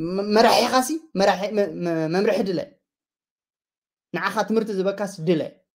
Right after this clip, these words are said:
ተመክሮ ዘለዎም ኤክስፐርትስ ኣለዉ፣ ናትካ ሞንትራ ክህልወካ ኣለዎ፣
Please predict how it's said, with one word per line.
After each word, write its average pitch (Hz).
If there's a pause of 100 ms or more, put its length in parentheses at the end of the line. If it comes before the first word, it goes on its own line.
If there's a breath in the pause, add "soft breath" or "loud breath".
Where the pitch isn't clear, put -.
(1200)
ተመክሮ 233
ዘለዎም 175 (180)
ኤክስፐርትስ -
ኣለዉ፣ 135 (2000)
ናትካ 180
ሞንትራ 202
ክህልወካ 151
ኣለዎ፣ 127